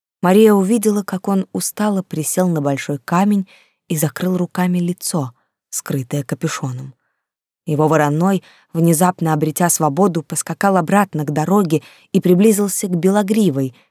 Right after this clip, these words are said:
которая медленно брела в сторону дома. Они с любопытством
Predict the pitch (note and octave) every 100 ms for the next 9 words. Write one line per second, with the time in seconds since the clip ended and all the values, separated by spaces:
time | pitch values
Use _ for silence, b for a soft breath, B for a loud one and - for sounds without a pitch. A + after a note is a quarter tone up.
0 | _ D#3+ - D#3 D3 F#3 A3+ F3 E3 D3+
1 | D3 C#3 D3+ D#3 D#3 - E3+ D#3 D#3 D#3+
2 | D#3 C3+ B2+ D3+ _ _ _ _ _ _
3 | _ _ _ _ F#3+ G#3+ B3 C4 G#3+ F3+
4 | D#3+ - G#3 G#3+ - - F#3+ F#3